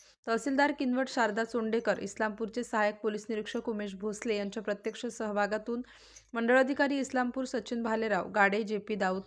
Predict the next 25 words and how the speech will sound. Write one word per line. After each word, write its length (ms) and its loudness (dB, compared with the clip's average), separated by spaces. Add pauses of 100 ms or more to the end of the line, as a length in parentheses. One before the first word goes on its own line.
खान, 200 4
पुष्पलवार, 600 0
ग्राम 280 0
महसूल 300 -4
अधिकारी 380 -2
अक्षय 240 -4
महाले, 400 -2 (500)
पोलीस 220 0
पाटील 320 4
वाडकी 340 2
रवी 260 0
खोकले, 380 0
कोतवाल 440 0
अमोल 240 0
राठोड 400 0
यांच्यासह 520 -4
स्थानिक 380 0
शोध 280 0
व 60 2
बचाव 320 0
कार्य 220 0
पथक 380 -4
भोई 180 0
समाजातील 560 -4
रेस्क्यू 400 -4